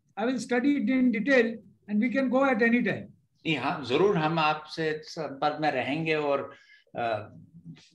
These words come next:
Speaker 2: बताएंगे और भी, और भी defined तरीके में बताएंगे कि क्या हो रहा है। छोटा सा brief summary और उसके बाद extended detail क्या है, program क्या
Speaker 1: Sure,
Speaker 2: है और
Speaker 1: sure,
Speaker 2: क्या
Speaker 1: sure।
Speaker 2: चल रहा है।
Speaker 1: Definitely।
Speaker 2: अभी,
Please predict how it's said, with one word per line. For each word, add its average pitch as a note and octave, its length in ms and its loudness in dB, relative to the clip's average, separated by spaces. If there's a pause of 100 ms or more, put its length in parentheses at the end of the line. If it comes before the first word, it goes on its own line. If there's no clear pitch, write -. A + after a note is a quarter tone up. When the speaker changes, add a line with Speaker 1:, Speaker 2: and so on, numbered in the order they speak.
Speaker 2:
बताएंगे D3 440 2
और D3+ 240 4
भी, F3 360 -2
और F3 220 2
भी G3 280 -4
defined E3 720 0
तरीके D#3+ 380 0
में D#3 160 0
बताएंगे C#3 500 0
कि C3+ 400 -8
क्या C3 160 4
हो A2+ 240 0
रहा G#2+ 200 -2
है। D3+ 120 -6
छोटा B2+ 360 -2
सा - 360 -8 (200)
brief C3+ 320 -2
summary C3+ 300 0
और F#3+ 120 0
उसके C#3+ 200 -6
बाद B2+ 260 2
extended C3 600 -4 (400)
detail B2+ 440 0
क्या A#2+ 240 4
है, G#2 400 -2 (300)
program B2+ 440 2
क्या A#2+ 100 6
Speaker 1:
Sure, G#2+ 120 6
Speaker 2:
है D3 60 4
और F#3+ 80 2
Speaker 1:
sure, G3+ 140 0
Speaker 2:
क्या D#3+ 140 6
Speaker 1:
sure। - 140 4
Speaker 2:
चल D#3 100 8
रहा B2 220 2
है। A3+ 160 4
Speaker 1:
Definitely। G#3+ 340 0
Speaker 2:
अभी, F3+ 280 -6